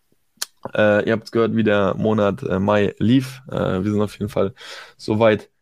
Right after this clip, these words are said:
happy. Ähm, nächsten Produkte sind in der Pipe. Prognose steht an. Juni zugegeben wird wahrscheinlich prognostiziert ein bisschen schlechter. Ähm, und dann, äh, bin ich, ich bin aber tatsächlich auf, sehr auf Juli, äh,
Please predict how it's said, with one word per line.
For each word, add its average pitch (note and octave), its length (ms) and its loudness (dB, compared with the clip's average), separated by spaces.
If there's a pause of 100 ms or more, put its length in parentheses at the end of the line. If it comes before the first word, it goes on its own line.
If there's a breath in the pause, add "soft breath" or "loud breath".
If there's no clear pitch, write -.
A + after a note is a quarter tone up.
(200)
happy. C#3+ 500 0 (240)
Ähm, G#2 760 0 (180)
nächsten G#2+ 340 -6
Produkte G#2 360 -4
sind G2+ 140 0
in G2 80 0
der G2 100 0
Pipe. A#2 540 2
Prognose G#2+ 460 0
steht - 260 -2
an. A#2 240 0
Juni A2+ 480 2 (180)
zugegeben G#2 640 0 (160)
wird G2+ 340 -2
wahrscheinlich G#2+ 840 0
prognostiziert G#2 720 -4
ein G#2+ 100 -2
bisschen G#2+ 240 -4
schlechter. B2 520 0 (880 loud breath)
Ähm, F#2+ 720 0 (300)
und F#2 300 -4
dann, F#2 220 0
äh, - 160 0
bin G2 180 0
ich, - 120 -6
ich - 160 -4
bin A#2+ 100 2
aber C#3+ 200 4
tatsächlich B2 280 2
auf, A2 180 2
sehr A#2 400 2
auf A#2+ 220 0
Juli, A#2+ 340 2
äh, - 300 0